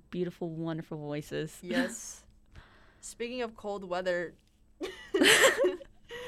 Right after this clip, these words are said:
Speaker 2: Um,
Speaker 1: Great
Speaker 2: today
Speaker 1: segue. <laughs> That was, like, an Andy level segue. If you haven't checked it out, check out What's Poppin'.
Speaker 2: <laughs> Uh, today I'm gonna be talking about Ed Gein. He inspired some, his, in some of the movies like,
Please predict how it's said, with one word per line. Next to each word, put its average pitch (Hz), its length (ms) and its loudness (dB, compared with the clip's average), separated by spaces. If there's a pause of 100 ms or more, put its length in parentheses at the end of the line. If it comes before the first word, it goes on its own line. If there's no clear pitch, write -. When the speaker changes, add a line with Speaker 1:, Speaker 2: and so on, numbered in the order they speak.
(340)
Speaker 2:
Um, 214 220 0
Speaker 1:
Great 196 180 4
Speaker 2:
today 202 220 2
Speaker 1:
segue. 254 540 6
<laughs> - 20 2
That 220 100 8
was, 240 100 4
like, 226 160 8
an - 120 2
Andy 185 300 6
level 160 300 2
segue. 165 500 -2
If 185 160 -6
you 180 80 0
haven't 190 260 2
checked 254 200 0
it 285 80 4
out, 320 280 8
check 214 200 4
out 240 160 8
What's 294 200 4
Poppin'. 247 680 4 (400)
Speaker 2:
<laughs> 277 100 -2 (540)
Uh, 220 260 2
today 202 280 -6
I'm 208 180 -6
gonna 214 160 -8
be 196 100 -10
talking 196 360 -8
about 170 280 -6
Ed 170 140 -10 (100)
Gein. 220 340 -8 (280)
He 233 100 -6
inspired 185 480 -4
some, 196 200 -10 (140)
his, 196 280 -10 (420)
in 190 80 -16
some 208 180 -10
of 190 60 -10
the 185 100 -8
movies 175 540 -10
like, 160 320 -8